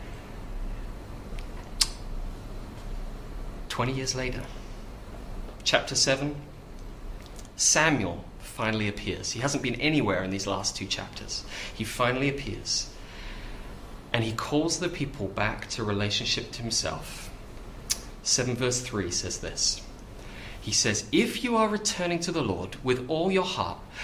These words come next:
put away the foreign gods, the Ashtaroth, that's an idol, from among you and direct your heart to the Lord."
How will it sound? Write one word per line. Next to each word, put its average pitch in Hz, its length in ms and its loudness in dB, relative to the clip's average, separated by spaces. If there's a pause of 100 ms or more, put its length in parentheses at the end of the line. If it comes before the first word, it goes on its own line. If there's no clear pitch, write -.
(140)
put 262 220 8
away 254 320 10
the 233 140 4
foreign 156 360 6
gods, - 360 2 (180)
the 147 140 4
Ashtaroth, 139 480 8
that's 135 160 -2
an 123 80 -2
idol, 123 380 6 (160)
from 147 200 8
among 190 540 8
you 104 280 2 (200)
and 147 120 6
direct 165 560 4
your 143 380 2 (220)
heart - 840 4 (120)
to - 120 -2
the 135 140 4
Lord." 107 480 2